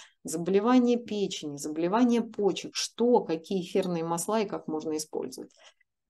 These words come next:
Очень практический момент ароматерапии в поездках и дома. Как вам собрать собственную аптечку? Как вам выбрать самые первые эфирные масла?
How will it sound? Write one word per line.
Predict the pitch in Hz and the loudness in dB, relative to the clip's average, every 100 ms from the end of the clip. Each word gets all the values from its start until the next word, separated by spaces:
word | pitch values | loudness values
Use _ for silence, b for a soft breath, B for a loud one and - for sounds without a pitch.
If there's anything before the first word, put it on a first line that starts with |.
| _ _ _ - - | _ _ _ -16 4
Очень | 262 269 240 190 | 6 6 6 2
практический | 185 180 - 208 - - 175 | 2 -2 -2 -2 -2 -2 0
момент | 175 220 302 262 | 2 6 6 6
ароматерапии | 190 202 175 180 175 180 233 | 4 2 0 0 -2 -2 -2
в | 220 - | -2 -2
поездках | 160 175 190 190 156 - | -4 0 -2 -2 -8 -4
и | 160 | -2
дома. | 151 175 156 139 | 4 4 4 0
Как | - 277 277 | 4 4 6
вам | 226 214 | 4 4
собрать | 196 175 196 208 - | 0 0 0 -2 -2
собственную | 190 - - 170 170 | -6 -6 -6 -2 -2
аптечку? | 165 - - 165 - - | -4 -6 -2 -2 -2 -6
Как | - 220 226 | -2 -2 0
вам | 190 175 | 0 2
выбрать | 196 202 185 - | 2 2 0 -2
самые | 190 180 180 | -2 0 -2
первые | 175 196 196 180 170 | 0 2 4 4 0
эфирные | - 190 180 170 170 | 2 0 2 -2 0
масла? | 170 175 - 156 143 | -2 -2 -2 -4 -6